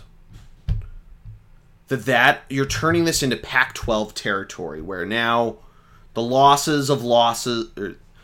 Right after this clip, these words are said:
the losses, win-loss record, and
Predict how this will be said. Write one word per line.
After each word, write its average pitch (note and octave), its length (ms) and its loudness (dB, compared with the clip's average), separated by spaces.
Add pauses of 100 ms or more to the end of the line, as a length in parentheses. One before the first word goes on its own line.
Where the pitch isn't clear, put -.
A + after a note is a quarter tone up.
(300)
the G#2+ 420 -2 (560)
losses, C#3 680 2
win-loss B2+ 720 4
record, A2 540 2
and F#2+ 240 -6